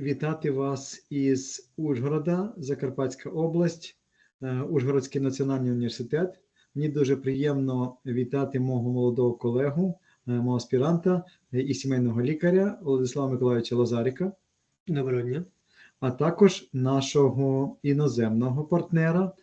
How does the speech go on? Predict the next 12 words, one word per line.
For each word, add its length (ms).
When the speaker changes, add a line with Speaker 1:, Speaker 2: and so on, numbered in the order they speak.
Speaker 1:
Френсіса 540
Угу 680
із 240
Імперіального, 960
Імпері-, 400
Імперіального 580
коледжа, 680
е, 420
Лондона. 840
Е, 180
й-, 220
Francis, 600